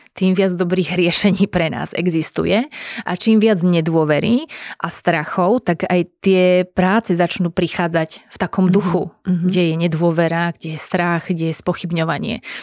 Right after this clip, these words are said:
Speaker 1: Takže keď už som tam a odholila som ten strach, že čo mi on chce povedať a čo
Speaker 2: Mhm.
Speaker 1: odo mňa potrebuje,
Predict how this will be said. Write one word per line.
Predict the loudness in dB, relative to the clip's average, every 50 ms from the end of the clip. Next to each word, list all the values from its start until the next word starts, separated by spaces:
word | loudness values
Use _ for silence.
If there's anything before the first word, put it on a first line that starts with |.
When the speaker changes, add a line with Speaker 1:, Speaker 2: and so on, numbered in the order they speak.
| -12 -12 -12 -12 -12 -14 -14 -14 -16 -16 -16 -18 -20 -20 -20 _ _ _
Speaker 1:
Takže | -4 -4 -2 -2 -2 -2 0 -2 -2 -4 -4
keď | -2 0 0 0
už | 0 -2 0
som | -2 -2 -2
tam | -2 0 2 2 2
a | 2 2
odholila | 0 0 0 2 2 2 2 2 0
som | -2 -2 -4 -6 -6
ten | -6 -6 -6 -6
strach, | -6 -4 -2 -2 0 0 0 -2 -4 -8 -10 -12 -16 -12 -8
že | -4 -4 -4 -4
čo | -4 -4 -4
mi | -4 -4 -4
on | -6 -6 -6
chce | -8 -6 -8 -4
povedať | -2 -2 0 0 0 0 0 -2 -4 -4
a | -4 -2
čo | 0 0
Speaker 2:
Mhm. | 0 0
Speaker 1:
odo | 0 -2 -2
mňa | -4 -4 -6 -8 -6
potrebuje, | -6 -6 -6 -4 -4 -4 -4 -2 0 0 0 2